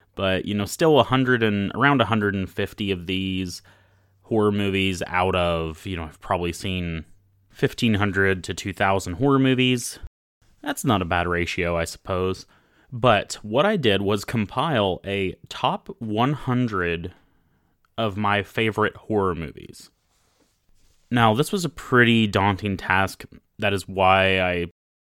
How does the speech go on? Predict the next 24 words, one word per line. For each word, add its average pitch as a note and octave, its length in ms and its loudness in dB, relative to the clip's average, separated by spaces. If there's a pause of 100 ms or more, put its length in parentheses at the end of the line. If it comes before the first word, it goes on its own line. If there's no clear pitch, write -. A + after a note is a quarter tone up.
(180)
chose G#2 380 2
not G2 300 0
to G#2 160 -6
spend F#2+ 800 -4
a E2 200 -10
ton B2+ 520 2
of F#2+ 240 -2
time F#2+ 380 -2
on F2+ 160 -4
it F2+ 180 -4
and F2 260 -6
try F#2 300 -2
to, F2 320 -6 (300)
which, - 280 -4
again, G2 220 2
I F2+ 120 0
ended F#2 180 -2
up E2+ 100 -6
spending F2+ 460 -6 (260)
a - 60 -20
couple D#3 240 -2
hours G2 400 2
on D#2+ 160 -6
it, E2 200 -6